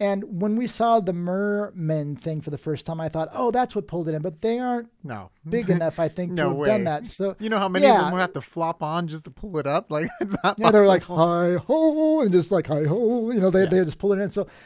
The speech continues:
Speaker 1: yeah, so we haven't really gotten that yet, but as far as we know, that's the only thing that lives in the acid water right now.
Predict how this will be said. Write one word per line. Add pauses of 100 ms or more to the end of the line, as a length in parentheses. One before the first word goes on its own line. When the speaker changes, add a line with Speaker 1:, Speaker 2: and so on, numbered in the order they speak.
(200)
Speaker 1:
yeah,
so
we
haven't
really
gotten
that
yet,
but
as
far
as
we
know,
that's
the
only
thing
that
lives
in
the
acid
water
right
now.